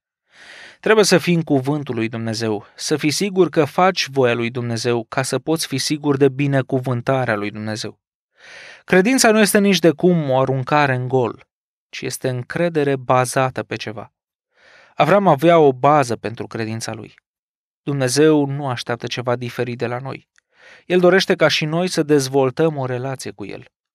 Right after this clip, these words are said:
O relație în care credința noastră să se dezvolte cu fiecare experiență pe care Dumnezeu o aduce în viețile noastre. Oricum,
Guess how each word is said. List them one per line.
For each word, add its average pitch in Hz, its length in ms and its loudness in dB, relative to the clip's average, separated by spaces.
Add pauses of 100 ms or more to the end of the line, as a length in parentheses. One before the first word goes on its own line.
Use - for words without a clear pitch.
(140)
O 156 140 2
relație 156 400 4
în 135 60 -6
care 127 220 0
credința 135 600 -2
noastră 135 380 -2
să 131 200 0
se 127 200 -2
dezvolte 139 720 0 (260)
cu 175 160 4
fiecare 220 520 0
experiență 156 760 0
pe 117 120 -8
care 120 200 -2
Dumnezeu 123 420 -2
o 143 60 2
aduce 127 300 -4
în 120 60 -8
viețile 123 360 -10
noastre. 113 400 -14 (720)
Oricum, 135 500 2